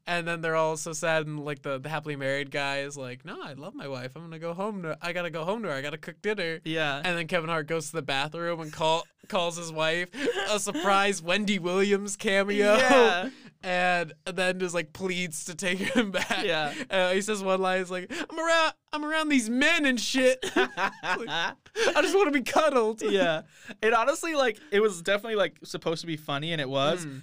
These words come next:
Speaker 2: but it honestly was kinda sweet, too. It
Speaker 1: Yeah.
Speaker 2: reminded me of that, um, have you seen the I Think You Should Leave sketch with the
Speaker 1: I don't think so.
Speaker 2: There's a sketch. Everyone should go watch the show. It's awesome on Netflix. But, um, there's a sketch where this guy,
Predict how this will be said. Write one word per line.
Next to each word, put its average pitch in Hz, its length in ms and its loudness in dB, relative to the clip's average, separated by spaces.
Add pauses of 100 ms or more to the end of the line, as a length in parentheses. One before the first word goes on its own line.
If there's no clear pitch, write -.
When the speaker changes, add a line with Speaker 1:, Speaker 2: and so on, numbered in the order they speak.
(120)
Speaker 2:
but 190 80 2
it 196 80 2
honestly 240 320 2
was 269 120 -4
kinda 214 220 -2
sweet, 196 380 -10
too. 190 160 -4
It 160 200 -2
Speaker 1:
Yeah. 170 60 -2
Speaker 2:
reminded 180 300 0
me 185 140 -6
of 165 140 -6
that, 156 400 -2
um, 135 540 -6
have 151 140 -8
you 165 80 -8
seen 165 220 -10
the 156 120 -4
I 139 80 -2
Think 139 220 -10
You 143 80 -8
Should 135 160 -8
Leave 127 240 -8
sketch - 480 -4 (360)
with 135 240 -4
the 131 380 -2
Speaker 1:
I - 20 -8
don't 151 140 -12
think 143 220 -16
so. - 120 -20 (340)
Speaker 2:
There's 160 280 0
a 151 60 -8
sketch. 156 440 -4 (120)
Everyone 156 240 -2
should 147 120 -8
go 135 80 -4
watch 127 220 -4
the 127 60 -16
show. 113 160 -14
It's 113 120 -18
awesome 127 360 -8
on 127 100 -12
Netflix. - 380 -12 (400)
But, 165 240 4
um, 143 360 0 (200)
there's 156 180 -2
a 160 80 -4
sketch 160 420 -2
where 139 200 -2
this 135 200 -8
guy, 151 180 -4